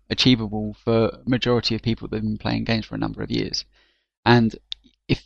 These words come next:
if it's not, I would then say, look, you know, there is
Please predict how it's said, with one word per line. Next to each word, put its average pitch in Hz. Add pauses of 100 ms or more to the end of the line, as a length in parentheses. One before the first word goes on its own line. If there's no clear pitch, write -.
if 135
it's 127
not, 135
I 113
would 110
then 113
say, 113
look, -
you -
know, 92
there 113
is -